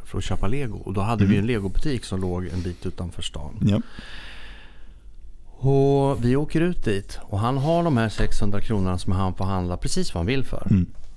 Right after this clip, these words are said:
Speaker 1: Och så går vi runt och tittar. Och han ska ju då ha Star Wars.
Speaker 2: Mm.
Speaker 1: Och då så får, är det så här att Star Wars måste betala licensavgift till Lego för att få använda
Speaker 2: Ja.
Speaker 1: namnet.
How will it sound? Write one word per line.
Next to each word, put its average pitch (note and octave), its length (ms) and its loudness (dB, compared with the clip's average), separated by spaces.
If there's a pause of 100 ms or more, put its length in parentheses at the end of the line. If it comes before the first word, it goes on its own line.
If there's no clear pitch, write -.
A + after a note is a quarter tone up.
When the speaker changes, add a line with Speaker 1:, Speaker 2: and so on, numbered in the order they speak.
(260)
Speaker 1:
Och A2 120 -2
så A#2+ 80 2
går A#2+ 120 2
vi A#2 120 4
runt G2 260 0
och G2 80 -4
tittar. G2 420 0 (120)
Och A2 280 -2 (520)
han A#2 380 0 (160)
ska - 240 -2
ju A2+ 60 2
då G2 240 2
ha F2 280 0
Star A#2+ 280 2
Wars. - 460 -4 (480)
Speaker 2:
Mm. C#3 180 2 (520)
Speaker 1:
Och A2 140 -2
då A2 260 4
så - 440 0
får, - 280 4
är A#2 120 4
det G#2+ 100 0
så G#2+ 120 0
här F#2+ 200 2
att G2 140 -2
Star B2 380 0
Wars A#2+ 360 0
måste A2+ 260 -2
betala A2 300 -2
licensavgift G#2 720 -2
till G#2+ 100 -2
Lego F2+ 300 -2
för - 120 -2
att F2+ 120 -2
få F2+ 120 -4
använda F2 380 0
Speaker 2:
Ja. F2 40 -2
Speaker 1:
namnet. A#2 540 -2